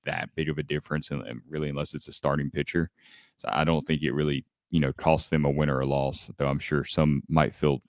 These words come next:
differently. But even in baseball, it's not that big of a deal with it being such a long season. So it'll be fun to finally see Ahuna, you know, hit the field on, on Tuesday against Charleston Southern, and hopefully he stays healthy and can show why he was such a coveted, uh,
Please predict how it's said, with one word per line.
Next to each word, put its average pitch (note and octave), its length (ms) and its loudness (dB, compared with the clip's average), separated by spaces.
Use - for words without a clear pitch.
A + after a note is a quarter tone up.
differently. D2 460 2
But D2 180 -4
even D#2 220 0
in C#2 100 0
baseball, C#2 460 -4
it's - 120 -8
not C2+ 180 -2
that - 260 -6
big C#2+ 140 0
of C2+ 100 -6
a - 20 -8
deal C#2 260 -2
with C#2+ 140 -4
it C2 80 -8
being C2 200 -4
such - 260 -4
a C2+ 80 -2
long C2 260 -2
season. C#2 560 -4
So - 120 6
it'll D#3+ 80 12
be D#3+ 120 12
fun B2 220 12
to A2 40 12
finally G#2+ 300 10
see F#2+ 180 8
Ahuna, F2+ 420 8
you F2+ 140 2
know, D2+ 160 4
hit G2 180 0
the - 80 -2
field F2 300 8
on, D#2+ 280 6
on D2+ 180 0
Tuesday D#2+ 380 2
against D2+ 300 -2
Charleston D2 440 -2
Southern, D#2 480 2
and C#2 200 -2
hopefully D2+ 280 -2
he D2+ 100 -2
stays C#2 300 0
healthy D2 380 -2
and C2+ 100 -4
can C2+ 140 -4
show C#2+ 200 0
why C#2+ 200 -2
he C#2+ 100 -2
was C#2 140 -6
such - 180 -4
a - 60 -12
coveted, D2 520 -2
uh, C#2 220 -2